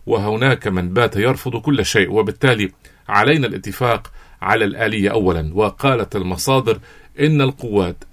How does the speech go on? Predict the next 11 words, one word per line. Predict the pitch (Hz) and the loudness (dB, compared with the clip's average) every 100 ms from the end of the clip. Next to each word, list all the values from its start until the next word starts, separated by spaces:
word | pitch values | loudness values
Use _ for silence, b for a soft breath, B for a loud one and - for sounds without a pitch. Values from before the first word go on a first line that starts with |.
| - | -10
لن | 117 143 160 139 | 0 2 2 -2
تشارك | 110 139 131 127 117 | -4 0 0 0 -6
في | 131 | -4
أي | 120 110 | -6 -6
حوار | - 110 98 80 B B B B | -4 0 2 0 B B B B
ليدعو | 107 123 104 90 | 0 2 2 0
بري | 120 101 | 0 0
إليه | 95 127 127 B B B | 2 2 2 B B B
ويذهب | 110 139 123 127 120 | 4 4 2 -2 -2
من | 127 | 2
يذهب، | 131 92 90 85 | 2 2 0 0